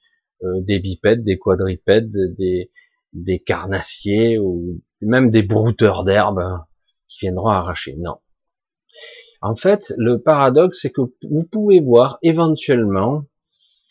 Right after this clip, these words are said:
euh, quelques papillons, ce qui pourrait ressembler à des papillons,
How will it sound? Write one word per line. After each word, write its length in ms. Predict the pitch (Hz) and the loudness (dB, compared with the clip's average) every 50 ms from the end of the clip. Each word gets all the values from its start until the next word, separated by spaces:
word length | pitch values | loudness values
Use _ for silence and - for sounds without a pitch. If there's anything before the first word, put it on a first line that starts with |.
| _ _ _ _ _ - | _ _ _ _ _ -8
euh, 500 | 120 - 87 69 76 73 76 76 71 58 - _ _ _ _ _ _ _ | -6 -6 -6 -6 -8 -8 -8 -10 -10 -12 -14 _ _ _ _ _ _ _
quelques 380 | - 185 180 180 170 - 170 123 | -4 -2 -2 -2 -2 -2 -4 0
papillons, 720 | - 139 120 - - 101 92 95 92 90 90 104 135 143 _ _ _ _ _ _ _ _ _ _ _ _ _ _ _ - - 73 73 71 60 - - 55 - - - _ _ _ _ _ _ _ _ _ _ | 2 0 0 0 -4 -6 -2 0 0 0 -2 -4 -8 -12 _ _ _ _ _ _ _ _ _ _ _ _ _ _ _ -16 -14 -14 -14 -14 -14 -16 -16 -18 -18 -20 -20 _ _ _ _ _ _ _ _ _ _
ce 140 | - - 107 | -12 -12 -12
qui 240 | 95 - - - _ _ | -12 -12 -18 -20 _ _
pourrait 220 | 110 101 98 90 | -6 -4 -2 -2
ressembler 600 | 90 117 151 139 - - 123 110 101 101 117 123 | 2 2 2 0 2 -2 -2 0 0 0 0 0
à 40 | 107 | 0
des 120 | 101 101 | -2 -4
papillons, 560 | - 95 95 - - 85 80 90 92 104 123 | -6 -8 -10 -8 -10 -12 -12 -12 -12 -14 -16